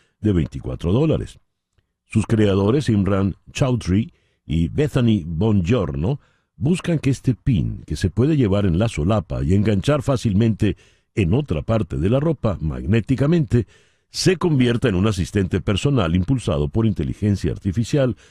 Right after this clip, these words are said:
usando una combinación de su software y la tecnología G P T four de Open I A.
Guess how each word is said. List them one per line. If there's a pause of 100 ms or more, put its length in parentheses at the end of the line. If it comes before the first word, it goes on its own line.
(160)
usando
una
combinación
de
su
software (380)
y
la
tecnología
G
P
T
four
de
Open (100)
I
A.